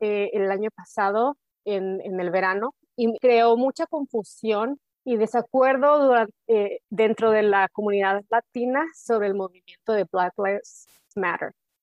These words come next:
Y también, como mencioné, hubo mucho contenido de desinformación viniendo desde Florida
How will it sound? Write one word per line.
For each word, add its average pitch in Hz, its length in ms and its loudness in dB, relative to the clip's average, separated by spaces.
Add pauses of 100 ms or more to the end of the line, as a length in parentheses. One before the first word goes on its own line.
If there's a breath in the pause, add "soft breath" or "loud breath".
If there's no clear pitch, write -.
(100)
Y 226 80 -4
también, 254 680 2 (140)
como 208 260 -2
mencioné, 208 600 -2
hubo 247 240 4
mucho 269 420 -4
contenido 233 460 2
de 247 140 2
desinformación 208 1040 -4
viniendo 226 540 2
desde 196 600 0 (120)
Florida 226 480 -2